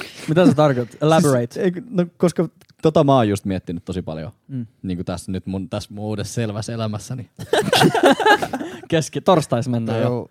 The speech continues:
Speaker 2: kolme päivää, neljä päivää.
Speaker 1: Vittu, sä oot sairas äijä.
Speaker 2: Ja mut sitä, että pystyykö niinku periaatteessa ihan semmosilla niinku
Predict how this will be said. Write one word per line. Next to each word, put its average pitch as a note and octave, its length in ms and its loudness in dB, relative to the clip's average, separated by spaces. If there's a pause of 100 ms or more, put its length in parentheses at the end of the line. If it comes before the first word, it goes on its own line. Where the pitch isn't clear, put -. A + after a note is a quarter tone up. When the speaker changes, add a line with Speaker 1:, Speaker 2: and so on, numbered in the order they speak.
(220)
Speaker 2:
kolme A#2 320 0
päivää, G2+ 240 -14 (440)
neljä A2 260 -4
päivää. A2 260 -16 (220)
Speaker 1:
Vittu, - 180 -14
sä F#2 60 -14
oot - 120 -18
sairas B2+ 340 -6
äijä. B1+ 160 -14 (100)
Speaker 2:
Ja - 60 -20 (960)
mut C#3 120 -2
sitä, F3 160 0
että E3+ 120 -2
pystyykö F3+ 340 0
niinku D#3+ 200 -2 (120)
periaatteessa C#3+ 600 0 (760)
ihan A#2 240 0
semmosilla G#2 300 -2
niinku G2 300 -4